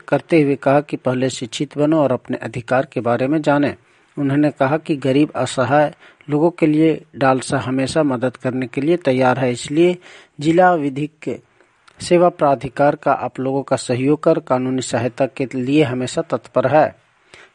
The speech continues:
इस अवसर पर समाधान एनजीओ के सौजन्य से बेड़ा हरियारा पंचायत के दो गांवों में टू एचपी का पंप वितरण किए।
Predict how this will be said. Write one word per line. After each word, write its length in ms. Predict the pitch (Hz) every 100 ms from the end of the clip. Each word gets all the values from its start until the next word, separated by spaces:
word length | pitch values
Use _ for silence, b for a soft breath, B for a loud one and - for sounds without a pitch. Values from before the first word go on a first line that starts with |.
| 208
इस 160 | 185
अवसर 340 | - 143 175 185
पर 180 | 190
समाधान 640 | 170 139 135 139 120 160 175
एनजीओ 420 | 147 131 160 175 -
के 100 | 135
सौजन्य 460 | - 120 139 165
से 280 | 175 180 175 - B B B 127
बेड़ा 260 | 151 175
हरियारा 400 | 156 143 143 143 143
पंचायत 680 | 135 127 147 147 156 - 92 -
के 100 | 135
दो 220 | 120 151
गांवों 260 | 147 131 135
में 240 | 151 160 - b b _
टू 160 | 175 190 -
एचपी 500 | 156 - - 147 147 147 - _ -
का 160 | 135 131 127 - -
पंप 220 | 160 165 165
वितरण 480 | 135 120 131 143 135
किए। 280 | - 165 117